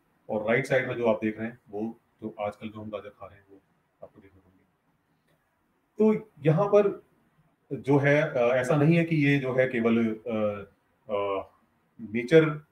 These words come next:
में कोई, अ, ऐसी चीज हो रही है कि जिसको कि हम समझ नहीं सकते। ये चीज practical है और हम खुद इसको, इस प्रक्रिया को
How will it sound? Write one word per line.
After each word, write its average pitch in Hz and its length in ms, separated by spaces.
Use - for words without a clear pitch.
में 120 220
कोई, 117 420
अ, 113 100
ऐसी 110 420
चीज 120 160
हो 120 100
रही 120 80
है 113 60
कि 113 60
जिसको 113 200
कि 117 80
हम 120 60
समझ 131 240
नहीं 135 120
सकते। 120 260
ये 156 100
चीज 160 220
practical 196 420
है 151 220
और 139 200
हम 165 100
खुद 214 280
इसको, 165 460
इस 143 160
प्रक्रिया 143 500
को - 240